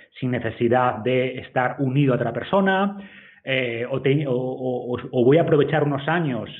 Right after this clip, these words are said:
los beneficios de no tener pareja, ¿no? Pues, oye, más libertad, etcétera, etcétera. Entonces, siempre tenemos que, a estos sentimientos, a estas emociones que, como que, que en todos los casos tienen motivaciones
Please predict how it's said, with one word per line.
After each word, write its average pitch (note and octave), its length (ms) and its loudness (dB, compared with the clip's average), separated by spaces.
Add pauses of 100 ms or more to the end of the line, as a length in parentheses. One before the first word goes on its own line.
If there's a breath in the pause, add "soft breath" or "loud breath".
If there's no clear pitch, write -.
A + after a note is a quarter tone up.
(120)
los A#2 320 -6
beneficios B2+ 560 -2
de B2 60 -4
no B2 100 -4
tener A#2+ 220 0
pareja, A#2+ 500 0
¿no? C3+ 200 -4
Pues, G#2+ 160 -8
oye, G2+ 200 -6
más G2 180 -8
libertad, C#3+ 720 0 (340 loud breath)
etcétera, A2+ 380 -6
etcétera. F3 500 0 (480 loud breath)
Entonces, C#3 480 2
siempre F#3+ 320 0
tenemos D#3+ 380 0
que, E3+ 420 0 (560)
a B2 100 -2
estos D#3 300 2 (320)
sentimientos, C3+ 880 0
a A#2+ 60 -4
estas C#3 320 -4
emociones A#2+ 800 0
que, G#2 160 -10
como G#2 320 -6
que, G2+ 220 -12 (180)
que G2+ 160 -6
en G2 100 -10
todos D#3 180 4
los C#3 160 0
casos C3 380 -4
tienen C#3 220 2
motivaciones A#2 720 -2